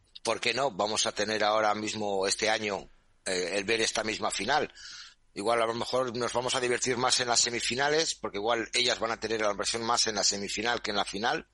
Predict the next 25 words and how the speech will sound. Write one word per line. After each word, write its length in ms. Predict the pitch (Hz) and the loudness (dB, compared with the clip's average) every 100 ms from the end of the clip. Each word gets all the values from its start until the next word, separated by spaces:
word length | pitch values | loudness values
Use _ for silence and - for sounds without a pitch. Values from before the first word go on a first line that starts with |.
| - - - - | -20 -20 -20 -10
porque 380 | 87 98 80 98 | -4 -4 -2 0
lo 80 | 101 | 2
van 140 | 113 | 4
a 120 | 117 | 4
ver, 200 | 110 120 113 _ _ - | 2 0 -2 _ _ -2
lo 80 | |
van 120 | 117 135 | 0 2
a 80 | |
naturalizar 800 | 135 123 - 127 117 113 110 139 117 | 2 0 -2 0 0 0 0 0 2
más 680 | 127 120 - - - - - | 2 2 0 -6 -18 -16 -6
el 140 | 104 | -2
estar 260 | 95 - 120 | -2 0 0
en 120 | 113 | 2
la 80 | 110 | 0
final 480 | 107 113 131 147 - - - _ - | -2 0 0 -2 -8 -20 -20 _ -8
y 60 | |
van 160 | 110 117 | -2 -2
a 40 | |
tener 300 | 117 117 117 | -2 -2 -2
que 140 | - 117 | -2 -2
mirar 260 | 110 117 | 0 0
mucho 240 | 113 123 113 | 0 -4 -2
más 220 | 117 - | 0 0
el 120 | 110 | 0
cuadro 400 | - 113 120 135 | 0 0 2 -2